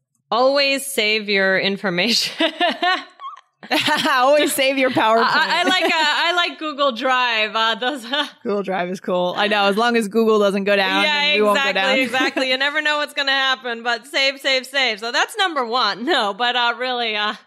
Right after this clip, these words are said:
Speaker 2: Yeah.
Speaker 1: just,
Speaker 2: Oh
Speaker 1: uh,
Speaker 2: my
Speaker 1: remember
Speaker 2: gosh.
Speaker 1: to be, to thank people when they go out of their way and realize, you know, like, just remember to, uh,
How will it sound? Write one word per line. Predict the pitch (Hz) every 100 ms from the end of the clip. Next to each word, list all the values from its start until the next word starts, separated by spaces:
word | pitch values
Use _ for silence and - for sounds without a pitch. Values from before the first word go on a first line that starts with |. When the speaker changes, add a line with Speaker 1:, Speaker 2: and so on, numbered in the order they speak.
| - - - - - - 403
Speaker 2:
Yeah. | 175 165 165
Speaker 1:
just, | 262 285 -
Speaker 2:
Oh | - 254 247
Speaker 1:
uh, | 175
Speaker 2:
my | 165
Speaker 1:
remember | - 262 262 269
Speaker 2:
gosh. | 269
Speaker 1:
to | 233
be, | 226 214 208
to | 254
thank | 240 208 202
people | 233 202 214
when | 202
they | 208
go | 202 202
out | 170 196
of | 196
their | 196 190
way | 190 180 170
and | 175 185
realize, | 196 190 185 185 180
you | 190
know, | 170 156 139 107
like, | 190 185 -
just | 214 175
remember | 202 226 226 233
to, | 233 226 214
uh, | 196 190 185